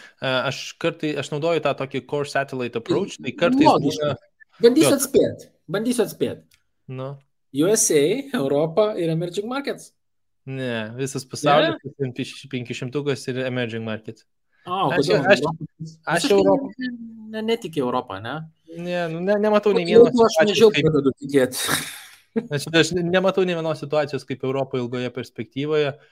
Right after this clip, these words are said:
Speaker 1: ne pagal individualias kompanijas, iš tiesų, taip sakant, užims labai rimtą pasaulio dalį.
Speaker 2: Jo, dėja, bet, dėja, bet aš, žinok,
Speaker 1: Mhm.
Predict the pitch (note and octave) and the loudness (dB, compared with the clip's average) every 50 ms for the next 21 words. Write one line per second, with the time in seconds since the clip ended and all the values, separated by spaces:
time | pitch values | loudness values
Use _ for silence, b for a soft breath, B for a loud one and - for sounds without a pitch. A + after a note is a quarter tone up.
0 | b - D3 F3 F#3 F3+ - D3+ B2+ C3+ C3 C3 B2 B2 A#2 A2+ C3 C3 C3 B2 | b -8 -4 -4 -4 0 0 0 0 2 0 0 -2 -2 -6 -6 -4 -4 -4 -4
1 | - - B2 A2+ - B2 B2+ C#3+ D3+ C#3 A#2+ - - A2 - - A2+ - - A#2+ | -6 -8 -10 -4 -2 -2 -2 -2 -4 -8 -12 -12 -14 -20 -14 -14 -14 -12 -10 -10
2 | - A#2 A2+ - A#2 A2+ G#2+ - - A2 G#2+ G#2+ - A#2 A#2 A#2 A2+ A2 A2+ A#2+ | -10 -10 -10 -6 -6 -8 -6 -6 -10 -12 -12 -12 -12 -10 -10 -8 -10 -10 -10 -10
3 | A#2 A2 - - A#2 A2 A2+ A#2+ A#2 A2+ A#2 A2 A2 - A2 - - - - A2+ | -10 -10 -10 -6 -6 -4 -2 -2 -2 -2 -4 -8 -8 -10 -12 -12 -12 -8 -4 -4
4 | A2 G#2+ A2 A2 C#3 C#3+ C#3+ D3 D3+ E3+ F3 F3 D#3+ D3 - - C#3+ C#3 C#3 C3+ | -4 -4 -4 -4 -2 -2 0 0 2 2 2 2 2 0 0 2 4 4 4 4
5 | C#3+ D#3+ E3+ E3+ D#3+ C#3 C#3 C3+ C3 C3 - _ B2+ B2 A#2+ A#2+ A#2+ B2 C3 C#3+ | 2 0 0 0 -4 -4 -4 -4 -4 -6 -10 _ -20 -12 -8 -6 -4 -2 -2 -2
6 | D3+ D3 C3 C3 B2+ B2+ B2+ A#2+ A#2 B2 B2 A#2+ A#2 A#2 A#2 _ _ - A2 G#2+ | -2 -2 -4 -6 -6 -6 -6 -8 -8 -10 -12 -10 -10 -10 -10 _ _ -14 -12 -10
7 | G#2+ G#2 G#2+ A2 A#2+ - - - - _ _ _ _ _ _ _ - B B B | -10 -10 -12 -14 -16 -20 -20 -20 -20 _ _ _ _ _ _ _ -18 B B B
8 | B B B B B B B B B C3+ B2 B2 D3+ D3+ | B B B B B B B B B -18 -16 -16 -16 -18